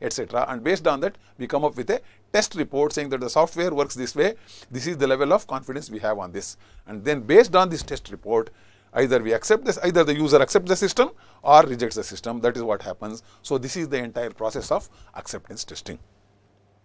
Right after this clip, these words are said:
So thus we see the various stages of testing. We identified development testing, release testing, and the user testing, et cetera. Now,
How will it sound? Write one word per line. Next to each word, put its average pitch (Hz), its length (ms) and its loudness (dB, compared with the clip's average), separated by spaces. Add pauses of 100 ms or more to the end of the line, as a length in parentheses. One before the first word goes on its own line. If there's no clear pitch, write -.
(2250)
So 214 220 -10
thus 254 340 6
we 160 120 -4
see 160 260 -4
the 131 120 -2
various 165 460 2
stages 214 420 0
of 170 140 -2
testing. 151 480 -6 (540)
We 135 280 -6 (300)
identified 131 720 0
development 113 500 -2
testing, 135 480 -8
release 107 360 -10 (280)
testing, 147 460 -10
and 104 100 -10
the 87 60 -8
user 113 320 -2
testing, 180 380 -10
et 98 100 -6
cetera. 98 360 -6 (520)
Now, 113 320 4